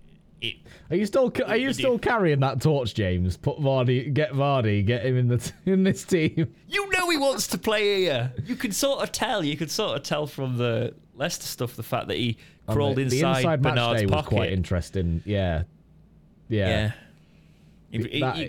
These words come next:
Speaker 1: it, it, he wanted a good old chat with Barry Bannon and,
Speaker 2: Yeah.
Speaker 1: uh, and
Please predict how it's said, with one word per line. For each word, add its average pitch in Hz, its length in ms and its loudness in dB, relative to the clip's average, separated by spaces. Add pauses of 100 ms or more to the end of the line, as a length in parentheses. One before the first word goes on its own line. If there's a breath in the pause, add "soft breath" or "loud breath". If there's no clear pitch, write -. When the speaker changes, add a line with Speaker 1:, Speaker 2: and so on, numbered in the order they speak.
Speaker 1:
it, 139 220 -6
it, 120 180 -2
he 143 140 -4
wanted 151 200 2
a 131 80 2
good 147 160 2
old 156 180 2
chat 147 280 0
with 127 100 0
Barry 135 240 2
Bannon 113 460 2 (160)
and, 101 240 0
Speaker 2:
Yeah. 101 360 2 (200)
Speaker 1:
uh, - 40 -6
and 98 280 0